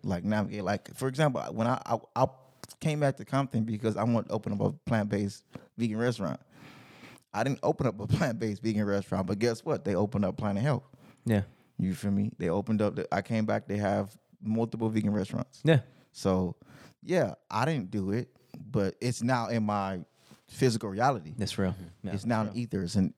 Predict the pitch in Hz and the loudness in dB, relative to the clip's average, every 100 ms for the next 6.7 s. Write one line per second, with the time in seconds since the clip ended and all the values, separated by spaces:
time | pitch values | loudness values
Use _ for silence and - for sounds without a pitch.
0 | - 107 101 - 104 101 113 113 104 95 | -2 0 2 -2 -2 0 2 2 0 -2
1 | 110 104 107 95 - 95 95 - - - | -4 0 2 2 2 0 0 -6 -20 -18
2 | - - - 110 110 - 123 110 104 95 | -18 -18 -4 0 0 0 2 2 2 -2
3 | 101 - 113 107 101 95 131 233 277 - | -6 2 2 4 2 2 2 0 -6 -12
4 | 370 381 170 - _ - _ 117 104 - | 2 4 4 -2 _ -20 _ 4 4 2
5 | _ - - - - - - 107 120 104 | _ -12 -12 -12 -20 -20 -8 0 2 2
6 | 107 - 110 101 - 113 135 | 0 0 -2 -2 0 0 0